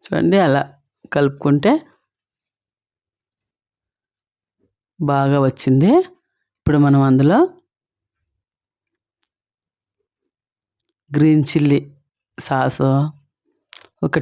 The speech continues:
టీ స్పూన్ తీసుకున్నాను అయితే. ఇప్పుడు మనం అందులోనే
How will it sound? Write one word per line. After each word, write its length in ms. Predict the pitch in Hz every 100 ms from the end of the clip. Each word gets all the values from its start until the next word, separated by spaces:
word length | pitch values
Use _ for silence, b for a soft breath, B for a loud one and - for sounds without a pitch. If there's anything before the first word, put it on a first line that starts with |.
| 143
టీ 80 | 160
స్పూన్ 300 | - 160 156 - - -
తీసుకున్నాను 500 | 143 - - 135 135 131
అయితే. 240 | 127 208 311 _ _ _ _ _ _ _ _ _ _ _ _ _ _ _ _ _
ఇప్పుడు 180 | - 160 151
మనం 160 | 139 139
అందులోనే 420 | 135 139 143 214